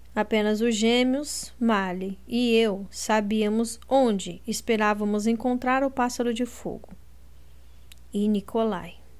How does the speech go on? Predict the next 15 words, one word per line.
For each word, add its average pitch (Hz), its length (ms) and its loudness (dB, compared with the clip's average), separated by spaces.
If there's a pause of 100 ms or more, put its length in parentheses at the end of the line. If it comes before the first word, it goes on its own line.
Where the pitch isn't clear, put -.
(580)
Lembrei 220 460 4
a 214 60 2
mim 208 180 2
mesma. 180 460 -6 (760)
Nikolai 254 460 4
também 254 320 4
sabia, 208 640 -2 (220)
se - 240 -4
ainda 190 240 0
estivesse 214 500 0
vivo. 202 260 -8 (1900)
Mali 302 320 4
balançou 269 480 4
a 208 60 2
cabeça. 185 560 -6